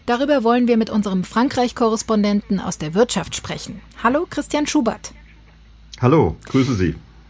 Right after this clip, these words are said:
Speaker 1: Wie hat Opel beziehungsweise P S A denn diesen Turnaround geschafft?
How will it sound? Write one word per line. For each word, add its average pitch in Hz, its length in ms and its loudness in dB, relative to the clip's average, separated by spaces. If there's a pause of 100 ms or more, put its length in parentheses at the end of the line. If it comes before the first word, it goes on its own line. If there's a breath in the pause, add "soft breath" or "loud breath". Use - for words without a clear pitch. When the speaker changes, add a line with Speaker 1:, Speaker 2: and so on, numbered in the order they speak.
(120)
Speaker 1:
Wie 254 460 0
hat 269 240 -2
Opel 339 560 0
beziehungsweise 247 640 0
P 226 220 0
S 214 180 -2
A 233 260 0
denn 247 240 2
diesen 254 400 -2
Turnaround 247 640 0
geschafft? - 440 -4